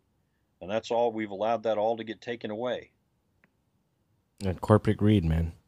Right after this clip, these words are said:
Speaker 2: Well, we'll leave it
Speaker 1: Mm-hmm.
Speaker 2: there, Dan. Um, appreciate you joining the show, man. We had a lot of good, good talk w-, there within, w-, within a, an hour's time frame. So I always appreciate you, man. I know you gotta get to bed. You gotta, you gotta be up early, uh, up and at
Speaker 1: Yeah.
Speaker 2: it. So,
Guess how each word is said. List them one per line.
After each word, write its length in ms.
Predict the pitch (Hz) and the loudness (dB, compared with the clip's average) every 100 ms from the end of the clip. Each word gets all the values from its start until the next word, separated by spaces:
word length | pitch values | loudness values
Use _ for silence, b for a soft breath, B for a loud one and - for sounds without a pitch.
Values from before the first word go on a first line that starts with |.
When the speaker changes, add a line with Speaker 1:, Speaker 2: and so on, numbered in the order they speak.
| _ _ _ - | _ _ _ 8
Speaker 2:
Well, 120 | 117 | 12
we'll 60 | 120 | 12
leave 140 | 143 | 12
it 80 | 135 | 12
Speaker 1:
Mm-hmm. 20 | |
Speaker 2:
there, 200 | 147 139 | 12 12
Dan. 400 | 127 123 120 127 - | 12 12 12 8 6
Um, 380 | 98 95 90 | 10 10 8
appreciate 500 | - - 123 127 117 | 6 8 10 12 10
you 60 | 107 | 12
joining 220 | 110 110 | 12 12
the 60 | 107 | 10
show, 220 | - 113 | 8 8
man. 180 | 113 113 | 8 8
We 60 | |
had 80 | 113 | 6
a 40 | 98 | 6
lot 180 | 104 | 6
of 100 | 101 | 6
good, 320 | 92 107 90 92 | 8 6 4 4
good 180 | 110 | 4
talk 260 | - 113 110 | 8 6 6
w-, 220 | 107 98 69 | 2 -4 -4
there 200 | 92 110 | 2 4
within, 260 | 107 110 104 | 4 2 -2
w-, 200 | 98 98 | 0 0
within 300 | 98 110 104 | 0 2 2
a, 240 | 92 90 - | 2 0 -4
an 100 | 98 | -2
hour's 300 | 101 104 101 | 2 4 2
time 240 | - 107 104 | 2 2 2
frame. 300 | 110 110 123 _ _ _ _ | 2 2 0 _ _ _ _
So 120 | - 113 | 0 8
I 20 | |
always 160 | 131 | 8
appreciate 460 | 117 131 131 113 101 | 8 4 6 4 4
you, 60 | 107 | 4
man. 100 | 110 | 6
I 80 | |
know 80 | 110 | 6
you 100 | 110 | 6
gotta 140 | 117 104 | 6 4
get 140 | 101 | 2
to 80 | 104 | 2
bed. 260 | 98 107 104 | 4 4 6
You 140 | 107 | 4
gotta, 140 | 92 | 2
you 100 | 71 107 | 0 0
gotta 120 | 98 | 2
be 160 | 98 | 6
up 160 | 104 - | 6 6
early, 360 | 98 92 85 - _ - | 4 4 2 -4 _ -2
uh, 60 | |
up 280 | 104 82 104 | 0 2 0
and 100 | 95 | 2
at 140 | 95 101 | 2 0
Speaker 1:
Yeah. 60 | |
Speaker 2:
it. 140 | 87 - | -2 -4
So, 300 | 92 87 | 0 0